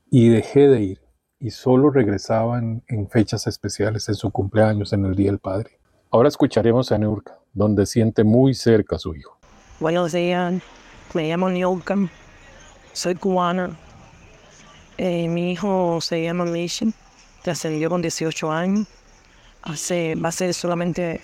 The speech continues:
Speaker 2: eh, once meses, el mes que viene. Me comunico mucho con el, con el grupo Renacer Internacional.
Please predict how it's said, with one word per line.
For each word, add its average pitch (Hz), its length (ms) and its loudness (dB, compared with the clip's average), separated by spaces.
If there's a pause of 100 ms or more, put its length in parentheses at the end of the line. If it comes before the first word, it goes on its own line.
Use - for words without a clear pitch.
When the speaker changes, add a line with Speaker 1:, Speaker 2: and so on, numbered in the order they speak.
Speaker 2:
eh, 165 460 -6
once 175 280 -4
meses, 180 400 -4
el 180 80 -2
mes 165 140 -4
que 165 140 -6
viene. 196 420 -4 (560)
Me 170 140 -2
comunico 165 340 -2
mucho 175 240 -2
con 170 160 -2
el, 156 80 -6
con 165 240 -4
el 160 80 -4
grupo 170 200 -2
Renacer 165 440 -6
Internacional. 170 800 -6